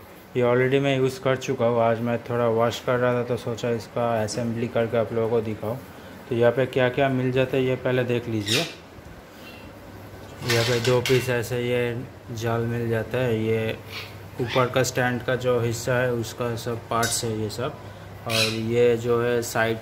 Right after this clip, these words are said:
का जो boundary है, ताकि जो सब wastage गिरेगा, वो cage के अंदर ही रहे। ये चार piece मिलता है।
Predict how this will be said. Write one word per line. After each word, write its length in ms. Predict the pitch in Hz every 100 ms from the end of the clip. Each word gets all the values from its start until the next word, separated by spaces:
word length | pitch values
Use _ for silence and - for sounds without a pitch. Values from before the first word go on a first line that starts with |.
| -
का 160 | 123 117
जो 400 | 120 120 117 -
boundary 580 | 131 120 117 117 123 120
है, 240 | 110 135 - - - - - - - - -
ताकि 480 | 110 123 120 120 113 - - 120
जो 200 | 120 117
सब 280 | 123 113 -
wastage 680 | - 123 117 - 127 113 110
गिरेगा, 420 | 113 120 123 123
वो 380 | 123 120 120 117 117
cage 200 | 113 -
के 80 | 123
अंदर 300 | 117 120 123
ही 100 | 120
रहे। 280 | 107 120 170 - - - - - - - - - 123
ये 120 | 120
चार 240 | 127 117
piece 280 | 113 123 -
मिलता 340 | 120 110 117
है। 280 | 113 156 -